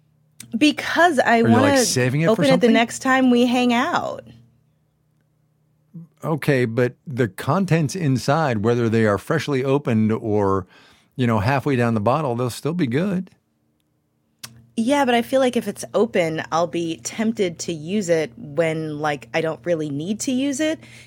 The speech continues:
Speaker 2: Well,
Speaker 1: and
Speaker 2: then
Speaker 1: then it might be gone by the next time.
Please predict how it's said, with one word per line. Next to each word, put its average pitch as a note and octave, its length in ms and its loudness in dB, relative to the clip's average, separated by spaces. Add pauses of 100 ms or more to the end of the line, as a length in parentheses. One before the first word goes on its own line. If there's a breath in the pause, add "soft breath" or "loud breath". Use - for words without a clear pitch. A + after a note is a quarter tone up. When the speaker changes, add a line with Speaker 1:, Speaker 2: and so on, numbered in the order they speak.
(120)
Speaker 2:
Well, F3 120 2
Speaker 1:
and F#3 260 2
Speaker 2:
then G3+ 120 4
Speaker 1:
then - 20 0
it - 120 -4
might F3+ 240 -4
be F#3+ 80 -10
gone G#3+ 440 -2
by D3 120 -4
the D#3+ 80 -2
next E3 260 -8
time. - 500 -8